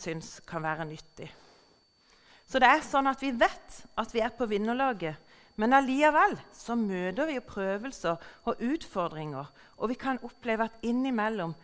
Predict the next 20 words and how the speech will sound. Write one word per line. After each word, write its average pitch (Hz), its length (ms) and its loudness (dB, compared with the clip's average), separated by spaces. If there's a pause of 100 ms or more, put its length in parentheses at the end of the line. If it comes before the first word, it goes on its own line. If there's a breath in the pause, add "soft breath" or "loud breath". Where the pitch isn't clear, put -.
(180 soft breath)
så 339 200 -2
er 254 100 -2
livet 196 340 -6
litt 196 280 -10
vel 175 160 -4
mye. 160 320 -8 (840 soft breath)
Det 180 160 -8
kan 208 160 -4
være 175 220 2
ganske 165 320 -4 (180)
tøffe 190 320 -10
tak 349 400 -6
for 175 160 -14
noen. 165 220 -14 (1500 soft breath)
Så 202 160 -14
tenker 226 300 -4
jeg, 220 160 -2 (180)
er 220 160 0
det 233 160 -6
sånn 254 380 -2